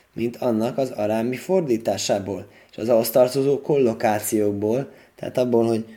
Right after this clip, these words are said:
hol máshol fordul elő, és milyen meglévő szóhoz kapcsolható.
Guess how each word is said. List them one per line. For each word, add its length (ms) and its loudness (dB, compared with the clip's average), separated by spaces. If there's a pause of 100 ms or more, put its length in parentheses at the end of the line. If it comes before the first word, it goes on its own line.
hol 260 6
máshol 520 6
fordul 480 2
elő, 380 0 (560)
és 280 -10 (200)
milyen 260 2
meglévő 720 0 (1200)
szóhoz 420 -4
kapcsolható. 840 -2